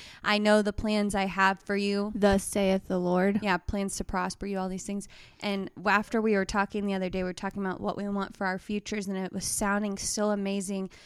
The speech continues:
Speaker 1: And Haley said, "I know the plans I have for me, saith
Speaker 2: Saith
Speaker 1: me."
Speaker 2: me.
Speaker 1: <laughs> And I about fell out of my chair.
Speaker 2: We do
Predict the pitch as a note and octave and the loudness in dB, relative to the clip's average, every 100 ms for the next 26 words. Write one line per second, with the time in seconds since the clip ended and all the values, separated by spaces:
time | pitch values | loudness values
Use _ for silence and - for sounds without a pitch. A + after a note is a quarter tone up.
0 | - - G#3 G#3 G#3 G3+ - G3+ F#3+ - | -20 -8 -4 0 0 0 0 0 0 4
1 | - A4 D#4 C#4+ A4+ D#4 A#3 F4 C4 B3 | 6 8 10 10 10 6 8 8 8 8
2 | A3+ A3+ A#3+ A#3 - G#3+ G#3+ F#3 F3 - | 6 8 8 6 4 0 0 -2 -4 -8
3 | _ - - C4 B3 A3+ A#3+ A#3+ A3 F#3 | _ -10 4 8 10 8 6 6 6 4
4 | - - C5 - - E5 - - - C#5+ | 4 6 8 8 12 12 12 -8 10 12
5 | - - - - D4 - C#4 D#4 C4+ B3+ | 12 6 0 8 8 10 8 8 6 6
6 | - A#3 A3+ A3+ G#3 G3+ F#3+ - G#3+ F3+ | 4 2 2 4 2 0 -4 -2 -2 2
7 | D4+ F4+ D#4+ D#4 G4 | 6 6 8 6 8